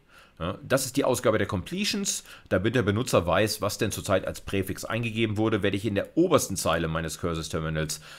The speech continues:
auch noch das aktuelle Präfix S ausgeben. Okay, damit bin ich mir immer im Klaren darüber, welchen Präfix ich schon eingegeben habe. Und zwar, damit sich mein eingegebener Präfix von den Completions, die mir zur Verfügung stehen, abhebt, werde ich hier noch mit Reverse On und Reverse, äh,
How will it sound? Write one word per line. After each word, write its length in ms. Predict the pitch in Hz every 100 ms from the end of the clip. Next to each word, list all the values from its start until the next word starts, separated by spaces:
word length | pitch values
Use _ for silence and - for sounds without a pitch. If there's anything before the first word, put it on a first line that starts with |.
| -
auch 260 | - 95 -
noch 220 | 95 90
das 500 | - 87 85 82 -
aktuelle 400 | 101 - 82 80
Präfix 460 | - 85 78 82 -
S 440 | 104 - - - - -
ausgeben. 540 | 76 78 - 76 58 - - -
Okay, 380 | - 80 101 104 - - -
damit 260 | 101 101 90
bin 100 | 104
ich 60 |
mir 80 | 98
immer 160 | 107 95
im 80 | 92
Klaren 280 | 101 92
darüber, 340 | 87 87 87 80
welchen 200 | 80 82
Präfix 380 | 92 85 - -
ich 80 |
schon 140 | - -
eingegeben 500 | 135 120 98 98 95
habe. 300 | 95 95 92 - -
Und 220 | - 101 -
zwar, 420 | 98 92 95 92
damit 220 | 92 101
sich 120 | 101
mein 240 | 95 95 90
eingegebener 440 | 104 95 92 85
Präfix 640 | - 117 117 120 - - - - -
von 360 | - 104 98
den 220 | 87 85 -
Completions, 880 | 85 76 156 208 - 120 110 - -
die 120 | 98
mir 100 | 92
zur 120 | -
Verfügung 340 | - 113 101
stehen, 240 | - 95 80
abhebt, 500 | - - 104 98 - - -
werde 160 | 90 90
ich 80 | -
hier 140 | 92
noch 240 | 82 76
mit 260 | 80 78 76
Reverse 600 | 87 76 95 110 113 -
On 260 | 107 107 101
und 180 | 87
Reverse, 640 | 87 80 92 101 101 - -
äh, 220 | 95 90